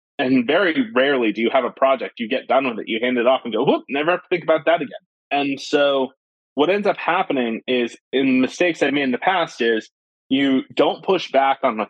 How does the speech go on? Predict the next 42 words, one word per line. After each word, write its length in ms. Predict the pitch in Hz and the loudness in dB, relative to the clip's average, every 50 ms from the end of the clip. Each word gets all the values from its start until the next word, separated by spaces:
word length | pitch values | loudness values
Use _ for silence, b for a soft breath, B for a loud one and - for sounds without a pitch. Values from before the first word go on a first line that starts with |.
| - | -2
thing. 320 | 120 107 87 78 69 69 - _ _ _ _ _ _ - | -2 -2 -2 -4 -8 -10 -12 _ _ _ _ _ _ -4
It 140 | 127 135 - | -4 -4 0
takes 280 | - 180 180 165 - - | 0 0 0 0 0 -2
you 80 | 139 | -2
two 240 | 123 - - - 220 | -2 0 0 0 2
months 360 | 202 180 160 151 139 - - | 2 2 2 0 0 -4 -6
to 80 | - 131 | -6 -4
solve 320 | - - 156 147 139 131 127 | -2 2 2 2 2 2 0
the 80 | 120 | -2
problem 420 | - - 147 131 127 123 120 113 113 | 0 2 2 2 2 0 -2 -6 -6
you 140 | 117 113 113 | -6 -2 -2
weren't 180 | 120 117 - - _ _ _ - | -2 -2 -2 -6 _ _ _ -2
pushing 300 | 143 131 - - 120 104 | -2 -2 -2 -2 -8 -2
back 300 | - 131 120 113 107 - | 0 2 2 2 0 0
because 240 | - 107 - 117 107 | -4 -2 -2 0 0
you 80 | 113 110 | 2 0
were 80 | 110 | 0
gonna 120 | 120 113 104 | 0 -2 -2
solve 220 | - 120 113 104 | 0 0 0 0
this 140 | 98 95 - | -2 -6 -2
problem 300 | - 135 120 113 104 95 - | 0 2 2 2 0 -4 -8
first. 280 | 78 67 67 - - _ _ _ _ _ _ _ - 147 | -8 -8 -8 -8 -12 _ _ _ _ _ _ _ -2 0
At 160 | 175 180 220 | 2 2 2
which 180 | 220 - - - - | 0 0 -2 -8 -2
point 320 | - 165 156 127 - 117 117 | -2 -2 -2 -2 -6 -2 0
that 260 | 127 139 165 - - | 2 2 2 0 0
person 320 | - 175 165 - - 127 - | -2 -2 -2 -2 -6 -6 -4
has 180 | 123 110 - | -4 -4 0
gone 240 | - 117 127 139 139 | 2 2 2 2 2
off 160 | 139 139 - - | 0 -2 -2 -4
and 140 | 107 95 - | -8 -8 -6
codified 640 | - - 131 143 151 147 - 131 120 120 110 98 - | 0 0 2 2 2 0 0 0 0 0 0 -2 -4
some 220 | - - 147 180 | -2 -2 0 2
other 240 | 185 175 160 165 160 | 2 0 2 0 -2
solution. 540 | 156 - 139 131 127 139 147 139 - - 107 - _ _ _ _ _ _ _ - - | -2 -2 -4 -2 0 0 0 -2 -4 -8 -10 -12 _ _ _ _ _ _ _ -2 0
And 180 | 135 127 127 | 2 2 2
now 160 | 131 131 135 | 4 4 2
you've 240 | 139 147 143 135 - | 2 2 0 -2 0
got 160 | - 135 135 | 2 2 4
a 60 | 127 - | 2 0
whole 440 | - - - 156 160 170 170 160 | -2 -4 0 2 2 4 4 4
other 240 | 147 139 135 139 127 | 4 2 2 0 -4